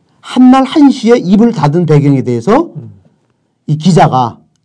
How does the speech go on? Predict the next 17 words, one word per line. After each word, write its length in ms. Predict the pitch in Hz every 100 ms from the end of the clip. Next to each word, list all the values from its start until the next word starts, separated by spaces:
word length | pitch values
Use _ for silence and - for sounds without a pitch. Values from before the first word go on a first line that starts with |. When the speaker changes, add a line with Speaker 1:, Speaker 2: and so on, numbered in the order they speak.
| _ _ _ _ _ -
Speaker 1:
A 200 | 220 196
교수에게 340 | 180 170 151
물었다. 540 | 135 127 - 98 - _ _ _ _ _ _ _ -
A 160 | 147 151
교수에게. 580 | 143 - 113 123 233 - _ _ _ - _ _ _ _ _ _ _ _
이 280 | - 190 -
A 160 | 185 208
교수가 280 | 196 180 175
이렇게 160 | 135
대답해요. 540 | - 104 101 101 85 - _ _ _ -
"정부가 460 | 151 156 151 185 185
통제에 380 | - 233 196 180
나선 300 | 131 127 120
때문이라고 420 | 127 120 107 101
설명했다." 560 | 104 151 101 147 - 135
Speaker 2:
음. 260 | 117 101 95 _ _ _ _ _ _ _ _
Speaker 1:
그는 520 | - 202 165 - -